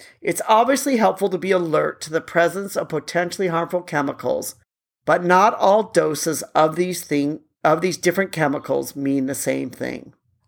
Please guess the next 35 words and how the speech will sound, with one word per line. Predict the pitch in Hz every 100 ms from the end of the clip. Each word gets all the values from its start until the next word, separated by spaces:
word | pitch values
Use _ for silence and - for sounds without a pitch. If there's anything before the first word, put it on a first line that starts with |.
| _ _ _ 214
I | 226
really | 254 262 269 247
love | - 214 208
that. | 202 175
In | 202
other | 226 226
words, | 190 175 170
because | 180 - 180
Prop | - 208 233
sixty-five | - 208 208 208 202 175
doesn't | 165 165 -
tell | - 262 233
you | 180 156
that | -
the | 151
substance | - 196 - 185 156 160
is | 143
harmful, | 156 165 156 151
it | 143 -
just | 151
says | - 147 143 -
it | 151 147 - - - _
can | - 214 226 226 226
hurt | 208 214 208 208 -
you, | 214 202 202 - -
and | 226
it | 247
doesn't | - 349
really | 339 277 277
tell | 254 269
you | 294
how | 233 269
much | 277 143 - - - _ _ _
is | 220 170 151
there. | 233 269 - -